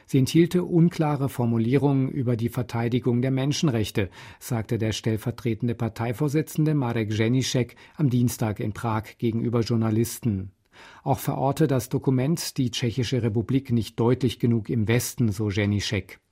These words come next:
Top null neun hat daher Premier Bohuslav Sobotka zu Verhandlungen über den Kurs der tschechischen Außenpolitik aufgefordert.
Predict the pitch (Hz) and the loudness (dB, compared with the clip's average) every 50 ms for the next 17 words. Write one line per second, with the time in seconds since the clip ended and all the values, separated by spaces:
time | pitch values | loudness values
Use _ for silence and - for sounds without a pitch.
0 | _ _ - - - - - - - - _ - 131 120 - 139 127 123 120 117 | _ _ -20 -20 -20 -20 -20 -20 -20 -20 _ -2 -2 0 2 4 4 4 4 4
1 | 123 139 160 143 131 165 151 - - - - 135 117 117 117 113 113 113 117 117 | 2 2 0 0 0 -2 -4 -4 -8 -6 -4 -2 0 0 2 0 0 0 0 -2
2 | 113 117 - - 127 120 123 123 117 101 120 113 120 120 - - 127 113 110 - | -2 -4 -2 0 2 2 2 2 0 0 -2 -2 -2 -2 -2 -2 -4 -4 -4 -4
3 | - 127 120 143 139 139 - - 127 127 123 - - 123 117 120 131 143 151 156 | -4 -2 0 0 -2 -2 -2 -2 -2 -2 -4 -6 -8 -8 -6 -4 -2 0 0 2
4 | 160 156 143 135 135 143 139 123 123 131 120 123 117 110 - - 143 143 135 - | 2 2 2 0 0 -2 -2 -2 -2 0 0 0 -2 -2 -2 0 0 0 0 -2
5 | - 120 110 - - 123 117 - - 104 - - 117 - - 117 113 - 135 110 | -4 -4 -4 -4 -2 -4 -4 -2 -4 -6 -6 -6 -4 -4 -4 -4 -2 -2 -2 -2
6 | - 123 110 110 104 - - 104 - 65 - 104 - - - 107 - - 98 95 | -2 -2 -2 -2 -4 -4 -6 -8 -6 -6 -6 -6 -6 -6 -8 -8 -6 -6 -6 -6
7 | - 101 104 - - | -6 -8 -10 -12 -18